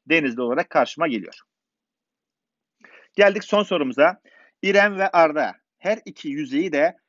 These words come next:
yansıtıcı metal parlak bir levhanın önünde şekil birdeki konumdayken kendi görüntülerini görebiliyorlar. Daha sonra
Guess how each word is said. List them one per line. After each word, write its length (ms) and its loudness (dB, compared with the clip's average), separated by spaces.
yansıtıcı 640 -4
metal 500 0
parlak 580 -2
bir 120 -2
levhanın 680 -6
önünde 480 -6
şekil 500 -4
birdeki 320 -2
konumdayken 840 -2
kendi 360 -2
görüntülerini 560 -4
görebiliyorlar. 600 -2
Daha 200 2
sonra 500 2